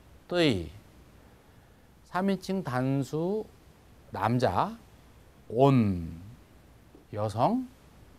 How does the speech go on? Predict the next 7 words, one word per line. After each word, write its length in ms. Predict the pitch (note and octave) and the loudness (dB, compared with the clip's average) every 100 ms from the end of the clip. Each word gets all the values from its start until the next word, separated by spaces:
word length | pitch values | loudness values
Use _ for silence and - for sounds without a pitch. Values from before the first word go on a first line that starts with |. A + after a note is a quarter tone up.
| - - - | -20 -20 -14
아나, 640 | G2 G#2 G#2+ G#2+ F2 D2+ - - - - - - - - - - | -6 -2 0 0 -2 -8 -16 -20 -20 -20 -20 -20 -20 -20 -20 -20
중성은 720 | - A#2 A2+ A2 A2+ D3+ A3+ - - - - - | -16 -8 -6 -6 -4 -4 -6 -10 -20 -20 -20 -18
아노. 480 | - G2+ G2+ F#2+ D#2 - - - - - - - - - | -8 -4 -2 -2 -4 -14 -20 -20 -20 -20 -20 -20 -20 -20
그다음에 560 | - G#2+ G#2 A2 F3 A#3 - - - - - - | -16 -6 -4 -2 -2 -4 -12 -20 -20 -20 -20 -8
복수형에서 560 | C#3+ - D#3 D3+ D#3 | -6 2 4 4 4
우리들은 560 | C3 C3+ B2+ B2+ G3+ G3 - - - | 2 2 0 -2 -2 -6 -16 -20 -16
뭐이, 760 | G2 G2+ G#2+ B2+ C#3 A2 F#2 | -10 -6 -2 2 2 2 0